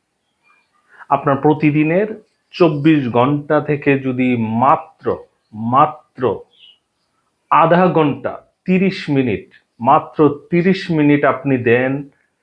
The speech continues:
বিশ্বাস করুন, আপনার স্বাস্থ্য সমস্যার নব্বই পার্সেন্ট এখানেই সমাধান হয়ে যাবে। আসসালামু আলাইকুম everyone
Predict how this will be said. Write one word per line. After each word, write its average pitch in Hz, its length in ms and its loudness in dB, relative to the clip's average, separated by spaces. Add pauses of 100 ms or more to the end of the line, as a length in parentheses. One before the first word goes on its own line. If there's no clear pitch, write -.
(420)
বিশ্বাস 147 540 0
করুন, 151 380 2 (280)
আপনার 139 640 2 (800)
স্বাস্থ্য - 500 0 (180)
সমস্যার 160 480 0 (300)
নব্বই 156 460 2 (100)
পার্সেন্ট 147 440 -2 (100)
এখানেই 156 520 -4
সমাধান 120 360 -2
হয়ে 98 220 -8
যাবে। 82 160 -20 (840)
আসসালামু 147 460 2
আলাইকুম 127 380 0
everyone 98 440 -6